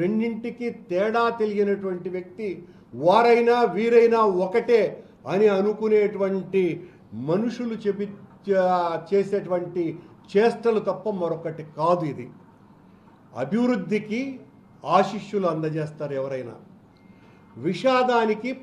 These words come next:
పరామర్శ చేస్తారు. పరామర్శ చేయటం ఏ తప్పు లేదు కాదు,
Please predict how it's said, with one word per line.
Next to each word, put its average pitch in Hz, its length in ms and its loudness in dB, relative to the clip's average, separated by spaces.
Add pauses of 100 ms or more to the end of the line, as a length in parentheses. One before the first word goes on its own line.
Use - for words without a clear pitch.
(140)
పరామర్శ 226 580 0 (160)
చేస్తారు. 151 460 -6 (520)
పరామర్శ 226 560 2 (160)
చేయటం 185 380 -4 (240)
ఏ 175 40 0 (140)
తప్పు 180 320 -4 (160)
లేదు 156 240 -2 (140)
కాదు, 147 360 -6